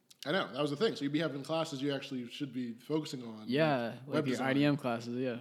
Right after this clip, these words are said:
Speaker 1: Yeah, yeah. Or, you know, some U X class or something, but then you got, like, um, just some, I think they had, uh, After Effects class was another <laughs> one that I just, uh,
Speaker 2: Oh, God. Oh,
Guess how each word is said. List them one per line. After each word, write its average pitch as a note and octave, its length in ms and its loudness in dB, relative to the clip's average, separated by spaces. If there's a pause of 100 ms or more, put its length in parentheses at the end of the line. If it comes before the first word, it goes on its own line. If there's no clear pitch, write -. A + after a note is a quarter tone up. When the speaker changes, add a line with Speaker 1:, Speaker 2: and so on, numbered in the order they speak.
Speaker 1:
Yeah, D3+ 440 6
yeah. C#3+ 360 2 (280)
Or, D3+ 140 2
you D3+ 180 2
know, C3+ 200 0
some C#3+ 180 -4
U C#3 180 4
X D#3 160 8
class C3 360 -4
or - 40 -12
something, A#2+ 400 -6
but A#2 80 -8
then A#2+ 140 -8
you A#2 80 -6
got, A#2+ 220 -6
like, A2+ 280 -10
um, G#2 460 -14 (1500)
just - 200 -4
some, D#3+ 300 -2 (640)
I - 380 -2 (180)
think E3 200 -4
they B2+ 80 -4
had, A2+ 360 -8
uh, G#2 220 -10
After A#2 340 -4
Effects D3 320 -4
class D3+ 540 -2
was B2+ 140 -6
another C#3+ 200 2
<laughs> C#3+ 80 -4
one D3+ 380 -2 (100)
that C3 180 -2
I B2+ 80 -2
just, B2+ 360 -4
uh, A#2+ 280 -6 (1200)
Speaker 2:
Oh, C3 160 -2
God. A2+ 540 -4 (500)
Oh, B2+ 420 -10